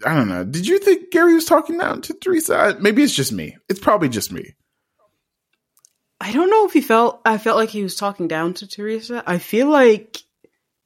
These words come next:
Speaker 2: there was a nervousness in acknowledging that she doesn't need him. 'Cause she truly doesn't. Like, she very much wants this love and she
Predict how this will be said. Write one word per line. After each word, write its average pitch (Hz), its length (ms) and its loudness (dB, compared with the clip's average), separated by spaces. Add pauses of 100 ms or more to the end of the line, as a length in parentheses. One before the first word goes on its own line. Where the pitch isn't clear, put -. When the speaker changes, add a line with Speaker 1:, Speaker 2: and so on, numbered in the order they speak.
(100)
Speaker 2:
there 220 160 6
was 196 160 4
a 185 40 2
nervousness 202 760 0
in 190 80 2
acknowledging 151 1080 2 (720)
that 143 160 0
she - 220 -4
doesn't 147 360 0
need 135 220 -4
him. - 380 -14 (1200)
'Cause 180 120 -2
she 190 160 4
truly 160 480 2 (140)
doesn't. 143 420 0
Like, 107 180 -4
she 190 460 -2
very 285 240 4
much 226 200 2
wants 185 220 2
this 170 160 -6
love 156 220 2
and 165 180 -2
she 165 440 0